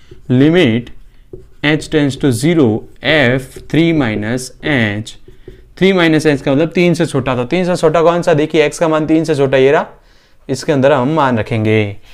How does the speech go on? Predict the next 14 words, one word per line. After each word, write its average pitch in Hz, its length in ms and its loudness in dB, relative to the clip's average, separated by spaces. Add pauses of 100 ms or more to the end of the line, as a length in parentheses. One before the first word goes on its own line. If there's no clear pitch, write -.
(260)
तो 131 80 -4
रख 117 260 -2
देते 139 240 0
हैं 170 260 2
लिमिट 120 680 2 (200)
h 127 160 -8
tends 120 280 -6
to 117 160 -6
zero, 160 300 2 (960)
तीन 160 240 2
माइनस 139 720 0 (920)
h 113 500 -6 (1200)
माइनस 123 440 -2
एक, 113 400 2